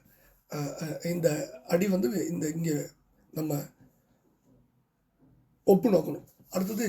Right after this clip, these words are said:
சித்திர தமிழால் உன் செம்பொன் ஆர்வத்தை பெறுவேணும். சித்திர தமிழ் கொண்டு பாட வேண்டியது. இந்த வேண்டுகோள் எம்பெருமானுடைய கருணையால்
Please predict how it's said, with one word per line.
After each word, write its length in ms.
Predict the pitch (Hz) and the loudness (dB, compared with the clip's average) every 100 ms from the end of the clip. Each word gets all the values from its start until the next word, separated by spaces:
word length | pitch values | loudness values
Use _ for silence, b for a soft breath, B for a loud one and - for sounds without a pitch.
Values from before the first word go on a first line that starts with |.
| - | 0
சித்திர 420 | 233 202 - 269 - | -2 -2 6 6 6
தமிழால் 500 | - 185 190 190 202 | 0 4 4 4 0
உன் 180 | 185 262 - | -2 -4 -6
செம்பொன் 400 | - 185 208 208 | -2 2 4 4
ஆர்வத்தை 300 | 185 180 180 | 4 0 -6
பெறுவேணும். 380 | 165 151 147 - _ b b b b b b | -6 -6 -8 -12 _ b b b b b b
சித்திர 300 | - 196 - 247 | 0 2 4 4
தமிழ் 300 | - 208 196 | 4 2 2
கொண்டு 260 | 214 226 269 | 2 2 0
பாட 300 | 190 175 196 | 4 4 6
வேண்டியது. 400 | 180 175 170 160 - | 4 2 0 -2 0
இந்த 160 | 190 | 2
வேண்டுகோள் 480 | 170 196 214 202 240 175 | 4 2 2 0 0 -2
எம்பெருமானுடைய 720 | 175 175 190 185 180 165 151 151 | -2 0 2 4 4 4 -2 -4
கருணையால் 460 | 175 185 185 208 | -2 2 2 0